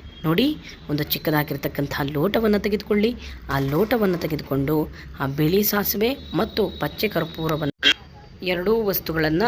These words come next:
ಅಗ್ನಿ ಸ್ಪರ್ಶವನ್ನ ಮಾಡಿ ಮನೆಯ ಹೊರಭಾಗದಲ್ಲಿ ಈ ತಂತ್ರವನ್ನ ನೀವು ಮಾಡಿ. ಓಕೆನಾ? ಇದನ್ನ ಮಾಡಿ ಹಿಂದೆ ತಿರುಗಿ, ಹಿಂದೆ ತಿರುಗಿ ನೋಡದೆ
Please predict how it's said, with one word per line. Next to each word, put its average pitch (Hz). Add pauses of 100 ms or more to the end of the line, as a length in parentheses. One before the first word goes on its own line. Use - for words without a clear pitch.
(300)
ಅಗ್ನಿ 165
ಸ್ಪರ್ಶವನ್ನ 156
ಮಾಡಿ 147
ಮನೆಯ 196 (260)
ಹೊರಭಾಗದಲ್ಲಿ 160 (100)
ಈ 165
ತಂತ್ರವನ್ನ 151 (100)
ನೀವು 151
ಮಾಡಿ. 139 (360)
ಓಕೆನಾ? 185 (400)
ಇದನ್ನ 170
ಮಾಡಿ 175
ಹಿಂದೆ 208
ತಿರುಗಿ, 165
ಹಿಂದೆ 196
ತಿರುಗಿ 160
ನೋಡದೆ 151